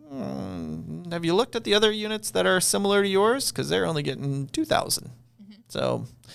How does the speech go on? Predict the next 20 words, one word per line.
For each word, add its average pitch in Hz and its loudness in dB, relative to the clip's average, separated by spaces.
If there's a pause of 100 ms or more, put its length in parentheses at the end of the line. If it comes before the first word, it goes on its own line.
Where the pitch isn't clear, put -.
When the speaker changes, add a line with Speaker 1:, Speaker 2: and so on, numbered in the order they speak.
(360)
Speaker 1:
run 170 2
your 123 2
numbers. - -6 (840)
I 131 4
think 277 0
that's 262 2
about 135 4
it. - 2
Um, 127 2
house 175 4
hacking 190 -2
is 160 0
super 160 -2
fun. 135 6 (600)
Uh, 113 0
you 123 0
should 117 2
definitely 135 2
consider 123 2
it. 123 0